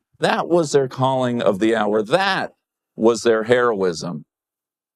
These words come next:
The war being fought right now is a war being fought on many fronts. First and foremost, we here stand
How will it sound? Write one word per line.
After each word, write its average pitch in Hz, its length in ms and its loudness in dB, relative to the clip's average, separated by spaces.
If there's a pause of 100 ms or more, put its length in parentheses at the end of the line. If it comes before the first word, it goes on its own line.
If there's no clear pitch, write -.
(1080)
The 120 120 2
war 202 380 0
being 143 320 -2
fought 143 440 0
right 120 300 0
now 113 480 -2
is 95 160 0
a 98 60 2
war 123 360 0
being 107 280 -4
fought 104 420 -4 (100)
on 92 300 -2
many 113 260 0
fronts. - 640 -12 (640)
First 190 400 0
and 147 160 -2
foremost, 120 640 -2
we 147 280 -2
here 120 420 0
stand 110 680 -2